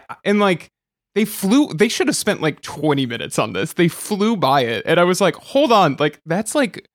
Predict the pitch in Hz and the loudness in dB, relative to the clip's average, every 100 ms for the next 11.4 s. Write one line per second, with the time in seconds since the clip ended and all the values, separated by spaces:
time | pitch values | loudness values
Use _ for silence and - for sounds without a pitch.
0 | _ _ _ - 147 110 143 208 185 135 | _ _ _ -2 -2 -2 -2 -2 -2 -2
1 | - 131 131 151 143 156 220 247 233 220 | -2 -2 0 0 0 0 0 0 2 2
2 | 185 180 156 76 - _ _ _ _ _ | 0 -2 -2 -6 -18 _ _ _ _ _
3 | _ 151 180 277 247 165 - 196 240 151 | _ -4 0 2 0 0 -2 -2 -2 -2
4 | 123 117 110 - 147 156 151 160 156 139 | -2 -4 -6 -2 0 0 0 0 0 0
5 | - 175 - 175 170 233 - - 151 - | -4 -10 -4 0 0 0 -6 -4 -4 -4
6 | - 147 135 139 151 - _ _ - 139 | -6 -2 0 0 -4 -10 _ _ -2 2
7 | 147 147 151 143 135 151 165 170 _ _ | 2 0 0 0 0 0 -2 -4 _ _
8 | _ 120 143 151 156 156 160 170 175 151 | _ -4 -2 2 2 2 0 2 0 0
9 | - 175 156 - - - 139 - - 143 | 0 0 0 -6 -14 -10 -10 -8 -2 0
10 | 156 147 - - 143 - 165 170 - - | 0 -4 -8 -8 -8 -6 -4 -4 -6 -4
11 | 190 185 156 | 0 0 0